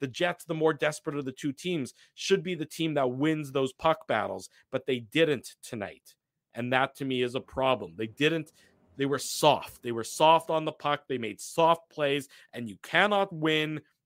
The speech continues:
in the N H L if you do not make hard plays. Being soft is a recipe for defeat, and that's often what you saw, particularly in this third period, Dave.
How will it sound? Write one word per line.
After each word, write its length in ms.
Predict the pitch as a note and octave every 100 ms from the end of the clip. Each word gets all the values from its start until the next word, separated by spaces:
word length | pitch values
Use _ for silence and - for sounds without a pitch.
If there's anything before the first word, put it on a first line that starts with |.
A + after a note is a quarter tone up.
| -
in 300 | D#3 F#3 F#3
the 240 | F#3 D3+
N 180 | D#3 E3
H 320 | F3+ F3 -
L 380 | C3+ A2+ A2 G#2+ _ _
if 220 | C3+ C3
you 100 | C3+
do 240 | A2 C#3
not 360 | D#3+ C#3+ C#3+ - _
make 320 | B2 C3+ C3 _ _
hard 600 | - D#3 D#3 D3+ D#3 C3 - _ _
plays. 720 | - D3 A2 D#2 _ - - _ _ _ _ -
Being 240 | E3 G3
soft 500 | F#3+ F#3 E3 D#3 -
is 140 | C3
a 60 | B2+
recipe 520 | C3 C#3 - A2+ C3
for 300 | A#2+ C3+ B2+
defeat, 480 | A#2 B2 - D3+ G2+ _ _ _
and 140 | A#2 B2
that's 180 | B2+
often 380 | C3+ C3 C3 C3
what 160 | B2 -
you 40 |
saw, 220 | - C3+
particularly 640 | A2 - D3+ D3 C3 A#2+ A2
in 120 | G#2
this 140 | G2+ -
third 220 | A2+ F#2
period, 420 | C3+ B2+ F#2+ E2+
Dave. 200 | F2 D2